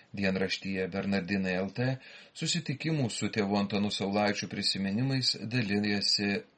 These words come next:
Rasa Baškienė. Balandžio dvidešimt ketvirtą dieną Lietuvos sveikatos mokslų universiteto farmacijos fakultete įvyko mokslinė praktinė konferencija "Vaiko juokas išgelbės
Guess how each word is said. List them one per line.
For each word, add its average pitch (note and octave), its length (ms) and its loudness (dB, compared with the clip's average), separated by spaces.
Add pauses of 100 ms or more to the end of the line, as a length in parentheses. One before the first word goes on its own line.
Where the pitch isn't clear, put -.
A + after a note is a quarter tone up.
(300)
Rasa A#2 420 2
Baškienė. F2+ 800 -2 (1120)
Balandžio F#2+ 380 2
dvidešimt F#2 460 -2
ketvirtą G2+ 480 0
dieną B2 400 2
Lietuvos G2+ 480 0
sveikatos G2+ 580 0
mokslų G#2 380 0
universiteto G2 720 0
farmacijos F#2+ 640 0
fakultete G2+ 720 0 (420)
įvyko D#3+ 420 2
mokslinė A#2+ 600 4
praktinė G2 480 2
konferencija A2+ 880 2 (340)
"Vaiko C#3+ 420 4
juokas A2+ 600 4
išgelbės F#2+ 560 2